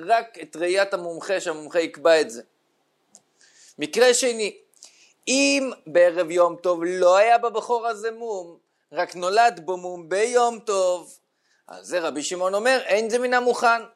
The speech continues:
נראה מדברי הברייתא שהכוונה אפילו לא בדיעבד. "אז הבכור הזה אסור, כי אם הוא, המומחה יבוא ויבדוק אותו, זה נראה שהוא ממש מתקן, בכור ביום טוב."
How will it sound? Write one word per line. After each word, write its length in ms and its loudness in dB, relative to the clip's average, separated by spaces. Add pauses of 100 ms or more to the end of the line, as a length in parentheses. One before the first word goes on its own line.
(640)
נראה 320 -2
מדברי 680 4
הברייתא 520 2
שהכוונה 400 0
אפילו 220 -4
לא 100 0
בדיעבד. 560 4 (1120)
"אז 380 0
הבכור 460 0
הזה 280 2
אסור, 520 -4 (480)
כי 120 -4
אם 60 -2
הוא, 300 -4
המומחה 460 0
יבוא 180 4
ויבדוק 540 2
אותו, 420 4 (280)
זה 140 -12
נראה 240 -2
שהוא 200 -8
ממש 200 -4
מתקן, 480 -2 (300)
בכור 320 2
ביום 280 2
טוב." 260 -6